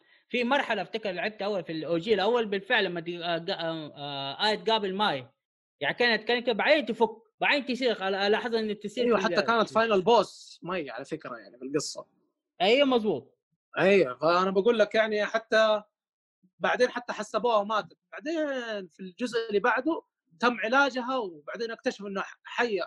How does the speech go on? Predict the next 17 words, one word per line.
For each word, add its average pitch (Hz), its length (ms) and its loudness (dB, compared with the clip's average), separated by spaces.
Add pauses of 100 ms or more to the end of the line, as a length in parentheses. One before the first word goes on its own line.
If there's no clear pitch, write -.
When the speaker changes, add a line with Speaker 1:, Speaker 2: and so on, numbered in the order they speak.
(120)
Speaker 2:
عايشة 180 460 0
يعني، 131 200 -14 (560)
ما 202 100 -2
ماتت. - 440 -12 (960)
Speaker 1:
مهم. 147 340 -6 (680)
تمام. 208 180 0
Speaker 2:
أيوة. 160 260 -6 (1500)
المهم 302 360 2
بعد، 240 360 -2
آه، 220 240 0
هذا 247 260 -2
كله 226 260 -6
لما، 196 540 -8
آه، 160 560 -2
جاء 269 640 4
وقت 214 260 -6
الحسم 165 460 -10